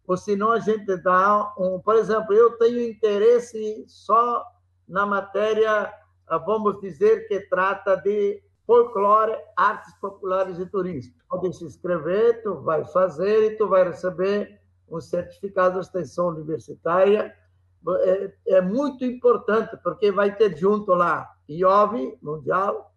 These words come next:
vai ter junto Secretaria de Cultura do Estado e Conselho Estadual de Cultura, entendeu? Não é qualquer, qualquer coisa, né? É, você vai ter uma marca internacional no teu diploma, na tua formação.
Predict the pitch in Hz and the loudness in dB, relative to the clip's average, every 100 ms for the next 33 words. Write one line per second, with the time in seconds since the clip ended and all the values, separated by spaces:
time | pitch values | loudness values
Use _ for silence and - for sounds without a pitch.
0 | _ _ _ _ 151 196 196 196 170 101 | _ _ _ _ 0 0 2 0 0 0
1 | 101 - - - 90 90 - 185 196 226 | 0 -2 -10 -8 -8 -6 -4 -2 2 2
2 | 202 202 190 - 180 160 - - - 170 | 2 -4 -6 -6 -10 -10 -10 -12 -4 -2
3 | 196 208 196 - _ _ _ 180 175 - | 0 -2 -8 -12 _ _ _ -6 -6 -2
4 | 196 214 220 220 - _ _ _ 123 - | 2 4 4 0 -2 _ _ _ -14 -2
5 | 190 196 196 202 214 - 202 202 139 - | 2 2 2 -2 -4 -4 0 0 -2 -10
6 | _ _ - 165 190 208 175 202 226 254 | _ _ -14 -6 0 0 2 0 -2 -2
7 | 254 262 240 190 165 160 185 - 220 220 | 2 2 4 2 0 -6 -6 -4 -4 -2
8 | 196 190 147 147 143 190 226 220 _ _ | 0 0 -2 -10 -6 -4 -6 -8 _ _
9 | _ 147 160 156 160 - 180 175 208 208 | _ -6 -6 -6 -8 -6 -4 -2 -2 -2
10 | 196 196 214 240 247 196 170 190 175 - | 0 2 2 0 -4 -2 0 0 -2 -6
11 | 254 262 277 285 269 208 190 190 156 165 | -2 0 -2 -4 -6 -4 -2 -2 -4 -6
12 | 143 180 233 202 139 135 151 156 156 - | -4 2 2 2 -2 -6 -6 -6 -8 -4
13 | 185 202 165 156 - 165 - 147 135 131 | -2 0 -2 -10 -8 -10 -8 -10 -10 -12
14 | - - | -14 -20